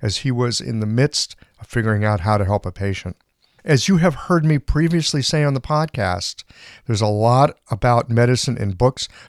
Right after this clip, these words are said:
but it only becomes alive in the present through our practices. This conversation explores that edge of emergence.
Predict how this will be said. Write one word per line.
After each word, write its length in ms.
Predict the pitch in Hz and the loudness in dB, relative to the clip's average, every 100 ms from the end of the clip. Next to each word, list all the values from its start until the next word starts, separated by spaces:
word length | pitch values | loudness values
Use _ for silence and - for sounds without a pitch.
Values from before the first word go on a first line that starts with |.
| _ | _
but 140 | 127 | 2
it 120 | 123 - | 2 0
only 300 | - 151 185 | 2 4 6
becomes 400 | 175 - 147 123 | 4 0 0 2
alive 420 | 123 120 127 127 117 | 2 4 4 2 0
in 100 | 107 | -4
the 60 | |
present 500 | - - 127 123 131 _ - _ _ | -4 0 0 2 -2 _ -20 _ _
through 140 | - 110 | -2 0
our 100 | 104 | 0
practices. 800 | - 104 - - - 98 - - _ _ _ _ - | 0 -4 -4 -10 -8 -8 -12 -14 _ _ _ _ -8
This 320 | 110 170 - | 2 2 4
conversation 960 | 143 120 104 101 110 107 - 107 110 _ _ _ _ _ _ | 2 0 0 -4 -4 -6 -6 -8 -10 _ _ _ _ _ _
explores 560 | - - - 127 113 - | -10 -10 2 4 4 2
that 160 | 120 | 0
edge 240 | 120 117 104 | 0 -2 -2
of 80 | 98 | -6
emergence. 640 | 95 101 92 92 85 - | -4 -4 -4 -6 -8 -12